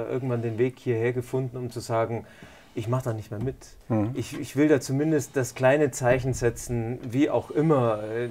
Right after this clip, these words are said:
Speaker 1: jeder hat seinen Teil, jeder hat seinen Aspekt und jeder bringt sich da ein. Und ich erkenne viele Menschen, denen
Speaker 2: Ja.
Speaker 1: das genauso geht, in allen Bereichen der Gesellschaft.
Speaker 2: Mhm.
Speaker 1: Und ich bin auch derjenige, der in, ähm,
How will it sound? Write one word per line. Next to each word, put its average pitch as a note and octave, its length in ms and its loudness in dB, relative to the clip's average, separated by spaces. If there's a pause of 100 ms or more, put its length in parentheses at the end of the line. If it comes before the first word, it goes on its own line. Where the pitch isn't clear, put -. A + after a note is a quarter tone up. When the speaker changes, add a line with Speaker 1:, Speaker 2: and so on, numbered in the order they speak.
(280)
Speaker 1:
jeder C3+ 280 4
hat C3 120 0
seinen B2 280 0
Teil, B2+ 260 4
jeder C3 220 6
hat B2 140 -2
seinen A#2+ 200 -4
Aspekt - 500 -6 (360)
und B2 120 -4
jeder B2+ 180 2
bringt C3 240 -2
sich A#2+ 160 -4
da A#2 200 -2
ein. C#3+ 200 0
Und C#3 120 -2
ich - 220 -6
erkenne C#3 360 -2
viele F3+ 320 2
Menschen, C3 400 0
denen B2 180 4
Speaker 2:
Ja. B2+ 80 8
Speaker 1:
das A#2+ 160 4
genauso B2 380 0
geht, A#2 180 -2
in B2 180 0
allen C#3+ 280 4
Bereichen B2+ 340 4
der A#2+ 100 2
Gesellschaft. A#2 600 -4
Speaker 2:
Mhm. A#2 260 2 (140)
Speaker 1:
Und B2 200 -4
ich - 300 -8
bin C3+ 200 0
auch C3 180 -2
derjenige, C3 400 2
der A#2+ 300 2
in, A#2+ 300 -2
ähm, G#2+ 500 -6